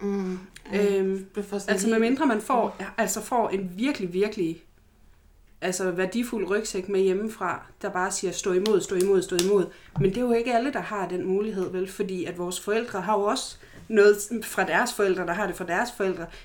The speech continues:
Speaker 2: Det her kropshad, det er jo, det er jo skubbet generationer igennem. Så, så, øhm, så selvfølgelig tror vi på det.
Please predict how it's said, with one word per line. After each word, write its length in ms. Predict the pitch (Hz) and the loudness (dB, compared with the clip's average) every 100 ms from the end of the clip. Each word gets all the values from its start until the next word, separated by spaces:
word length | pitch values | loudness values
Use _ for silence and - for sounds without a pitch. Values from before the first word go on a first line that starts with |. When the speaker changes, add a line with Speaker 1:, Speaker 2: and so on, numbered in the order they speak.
| - | -2
Speaker 2:
Det 80 | 226 | -2
her 80 | |
kropshad, 500 | 220 - 240 - 214 | 0 -2 -2 0 0
det 100 | 208 220 | 4 4
er 40 | |
jo, 200 | 208 190 | 6 4
det 80 | 196 | 2
er 40 | |
jo 160 | 202 196 | 2 2
skubbet 520 | - - 240 262 185 | -4 -2 -2 0 0
generationer 640 | 190 185 190 285 262 185 | 2 0 -2 -2 -2 -2
igennem. 420 | 175 247 240 180 - - - - | -2 -2 -2 -4 -8 -20 -20 -12
Så, 400 | - 214 180 120 | -2 2 2 0
så, 240 | - 220 202 190 | -2 0 0 0
øhm, 440 | 180 180 180 180 - _ _ _ _ _ | 0 0 -2 -6 -12 _ _ _ _ _
så 160 | - 247 | -8 -4
selvfølgelig 460 | - 240 269 294 285 | -4 -2 0 0 0
tror 220 | - 254 | -2 0
vi 80 | 185 | -2
på 160 | 185 | -2
det. 180 | 294 175 | -2 -4